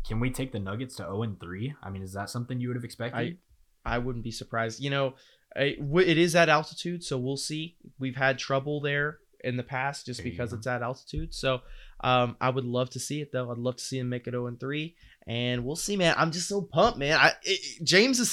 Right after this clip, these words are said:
Speaker 1: Yeah.
Speaker 2: staying for now. Hopefully, prayers up.
Speaker 1: I,
Speaker 2: But
Speaker 1: and, and, uh, dude, I was watching Wob on Twitter, Rob Perez, uh, and he was talking about something that I, another, like, really, really good comparison, I thought, and that was,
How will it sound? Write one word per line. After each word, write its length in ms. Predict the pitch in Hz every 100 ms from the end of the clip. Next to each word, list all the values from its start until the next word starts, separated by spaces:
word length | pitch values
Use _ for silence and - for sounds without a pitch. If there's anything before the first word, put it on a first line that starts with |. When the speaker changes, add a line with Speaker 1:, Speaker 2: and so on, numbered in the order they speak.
| -
Speaker 1:
Yeah. 60 |
Speaker 2:
staying 400 | 233 311 302 269 -
for 100 | 220
now. 440 | 226 247 254 240
Hopefully, 600 | 240 254 254 254 247 240
prayers 480 | 226 - 226 226 208
up. 200 | 226 233
Speaker 1:
I, 100 | 175
Speaker 2:
But 140 | 180 139
Speaker 1:
and, 180 | 139 -
and, 200 | 135 135
uh, 520 | 107 117 123 113 104 98 104
dude, 180 | 135
I 100 | 127 120
was 180 | 123
watching 380 | 165 202 - 98
Wob 380 | 92 98 135 151
on 140 | 101 95
Twitter, 400 | - 131 110 87
Rob 320 | 95 113 120
Perez, 680 | 95 92 117 110 76 - -
uh, 320 | - 95 95 87
and 140 | 98 101
he 100 | 123
was 140 | 135 -
talking 380 | - 101 98
about 420 | 98 95 92 90 - _ _ _ _ _ _
something 400 | - 123 127 120
that 160 | 110 98
I, 120 | 104 104
another, 340 | 113 127 180 110
like, 200 | 95 92
really, 420 | 92 127 147 107
really 300 | 95 123 113
good 260 | 95 113 131
comparison, 500 | 110 104 123 170 98
I 60 | 95
thought, 180 | 98 95
and 100 | 104
that 100 | 127
was, 260 | 104 95